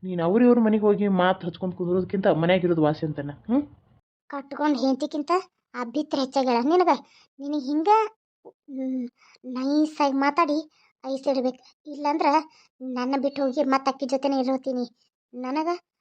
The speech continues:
Speaker 2: ಊರ್ ಮಂದಿಗೆ ಅನುಮಾನ ಐತಂತ ನನಗ್ ಅನುಮಾನ ಇಲ್ಲನ? ಕಟ್ಕೊಂಡ್ ಹೆಂಡತಿಗಿಂತ ಆಕೇನೋ ತೆಳ್ಳಗ ಬೆಳ್ಳಗ ಸಿಕ್ಬಿಟ್ಟಾಳಂತ ಆಕಿ ಬೇಕಾಗ್ಯಾಳ ನಿನಗ? ಹಾ? ಇಲ್ಲಿ ಹೆಂಡತಿ ಮಕ್ಕಳನ್ನ ಬಿಟ್ಟು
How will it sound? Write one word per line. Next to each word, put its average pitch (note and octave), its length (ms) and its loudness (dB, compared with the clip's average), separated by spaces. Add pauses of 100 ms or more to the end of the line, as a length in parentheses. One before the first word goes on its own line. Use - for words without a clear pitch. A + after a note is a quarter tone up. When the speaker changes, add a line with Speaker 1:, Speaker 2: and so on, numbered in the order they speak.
(180)
Speaker 2:
ಊರ್ D4+ 200 -6
ಮಂದಿಗೆ D4+ 360 0
ಅನುಮಾನ C#4+ 340 2
ಐತಂತ C4+ 320 -2
ನನಗ್ C4 320 2
ಅನುಮಾನ C4 320 2
ಇಲ್ಲನ? A#3 300 0 (520)
ಕಟ್ಕೊಂಡ್ B3 440 -8
ಹೆಂಡತಿಗಿಂತ B3+ 520 -8
ಆಕೇನೋ C#4+ 340 -4 (380)
ತೆಳ್ಳಗ D#4 400 -4 (100)
ಬೆಳ್ಳಗ D4 340 2
ಸಿಕ್ಬಿಟ್ಟಾಳಂತ C#4+ 680 -6 (420)
ಆಕಿ C4 180 -10
ಬೇಕಾಗ್ಯಾಳ B3 460 -2
ನಿನಗ? E4+ 280 4 (460)
ಹಾ? F4 100 -6 (400)
ಇಲ್ಲಿ B3 140 -10
ಹೆಂಡತಿ C4 340 -4
ಮಕ್ಕಳನ್ನ C4 380 -2
ಬಿಟ್ಟು C#4 320 0